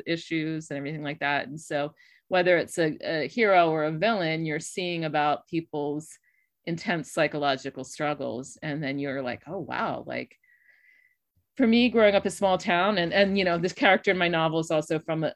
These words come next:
from a small town in Pennsylvania. So that's part of the book of, like, sort of, like, growing up in a small town as a weirdo and, like, trying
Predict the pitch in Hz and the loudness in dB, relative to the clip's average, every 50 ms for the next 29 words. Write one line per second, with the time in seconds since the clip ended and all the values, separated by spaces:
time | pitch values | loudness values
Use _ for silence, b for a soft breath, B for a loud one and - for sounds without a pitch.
0 | - - 180 156 156 - - - 147 156 - 165 147 147 143 147 - 170 147 - | -4 -4 -2 -2 -4 -6 -6 -6 -6 -6 -4 -4 -4 -4 -6 -6 -6 -8 -8 -8
1 | - - 147 151 139 139 139 147 - 185 180 180 175 - - - 175 170 165 170 | -10 -8 -6 -6 -4 -4 -6 -6 -2 0 2 2 2 2 2 2 2 2 2 0
2 | 160 147 - - 160 156 156 151 - 175 147 143 151 147 - 147 85 - - 180 | -4 -4 2 4 4 4 4 2 0 0 0 0 0 -2 -2 -6 -6 -4 -4 -4
3 | 156 151 135 151 151 139 - _ - 160 156 151 156 151 147 - - 143 147 143 | -4 -2 0 0 0 0 -2 _ -2 -2 0 0 -2 -4 -6 -6 -6 -6 -6 -6
4 | - - - 160 151 147 - - 147 143 147 147 143 147 - 147 135 139 143 139 | -8 -8 -6 -6 -6 -6 -6 -6 -6 -6 -4 -6 -6 -6 -8 -8 -6 -4 -4 -4
5 | 143 139 139 135 135 143 147 - - - 143 143 139 139 135 123 - - - - | -4 -4 -4 -4 -4 -4 -4 -6 -6 -8 -8 -6 -6 -6 -8 -8 -10 -12 -10 -8
6 | 147 143 143 143 143 139 139 | -6 -6 -6 -6 -8 -8 -10